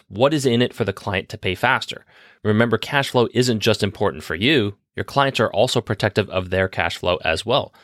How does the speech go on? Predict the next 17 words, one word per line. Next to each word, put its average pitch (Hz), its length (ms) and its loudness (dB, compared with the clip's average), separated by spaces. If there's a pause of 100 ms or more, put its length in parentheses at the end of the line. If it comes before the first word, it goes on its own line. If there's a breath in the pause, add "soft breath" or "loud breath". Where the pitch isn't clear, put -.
(200 soft breath)
So - 160 0
what 123 300 2
incentives 131 560 2
can 117 200 0
we 110 200 0
offer 113 340 2
that 104 160 -2
might 107 240 0
help - 220 0
you 104 160 0
get 107 360 0
your 113 180 0
income 98 380 0
into 95 280 -4
your 92 80 -2
account 87 340 -6 (100)
faster? - 680 -2